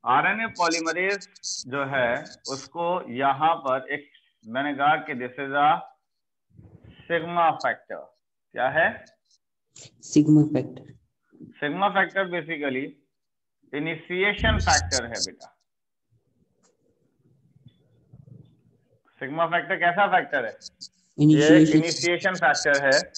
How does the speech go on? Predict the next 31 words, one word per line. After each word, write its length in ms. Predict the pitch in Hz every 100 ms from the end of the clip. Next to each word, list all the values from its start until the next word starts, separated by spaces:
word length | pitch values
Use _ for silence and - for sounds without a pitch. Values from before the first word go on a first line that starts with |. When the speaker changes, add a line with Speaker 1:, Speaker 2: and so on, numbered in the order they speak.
| - - -
Speaker 1:
जो 180 | 139 160 151
basically 580 | 151 165 156 165 175 170
transcription 600 | 147 143 156 151 175 170
को 160 | 180
start 500 | 175 - 180 185 -
कराएगा। 480 | - 123 101 85 - _ _ _ _ _ _ _
तो 60 | 160
ये 180 | 170 202
sigma 460 | - 175 180 226
factor 380 | 208 202 196 202
की 120 | 190
अगर 240 | 190 180 185
बात 300 | 170 175 175
की 140 | 175 165
जाए 240 | 143 143 180 _ _ _ _ _ 135
तो 140 | 151
sigma 600 | 151 - 160 165 190 208
factor 500 | 180 165 131 165 165 123
आके 400 | 143 143 156 147
लग 440 | 123 127 160 151
गया 220 | 143 147
किसके 380 | 156 156 147 165
साथ? 280 | 156 165 202 208 - _ _ 131
किसके 240 | 135 170
साथ 180 | 180 175
आके 280 | 175 160 165
लगा 260 | 160 156
हुआ 180 | 151 156
है 60 | 156
sigma 320 | 160 147 156
factor? 380 | 147 147 175